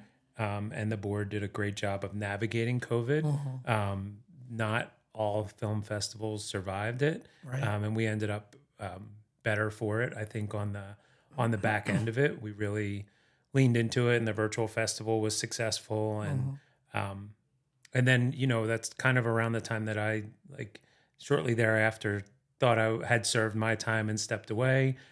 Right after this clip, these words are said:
Speaker 2: Yeah.
Speaker 1: Um, the festival <clears throat> really got back to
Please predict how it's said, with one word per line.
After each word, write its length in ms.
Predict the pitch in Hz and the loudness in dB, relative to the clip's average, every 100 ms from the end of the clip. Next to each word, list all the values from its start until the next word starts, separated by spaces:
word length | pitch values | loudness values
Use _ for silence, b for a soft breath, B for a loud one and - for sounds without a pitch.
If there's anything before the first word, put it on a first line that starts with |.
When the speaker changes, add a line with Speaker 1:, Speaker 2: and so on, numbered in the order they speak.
| 135 | -12
Speaker 2:
Yeah. 320 | 165 113 107 104 | -2 0 0 0
Speaker 1:
Um, 240 | 101 101 117 - 156 | -2 -6 -12 -18 -10
the 80 | 113 | -8
festival 720 | 101 110 - 110 107 101 95 - - | -2 -2 -2 -4 -2 -2 -6 -8 -8
<clears throat> 200 | 147 - | -8 -4
really 420 | 113 113 107 101 - _ _ _ _ - 107 | -2 -2 -2 -6 -14 _ _ _ _ -16 -4
got 260 | 107 135 | -4 -2
back 300 | 107 92 - | -2 -2 -4
to 580 | - 113 107 107 107 107 | -4 -2 0 0 0 -2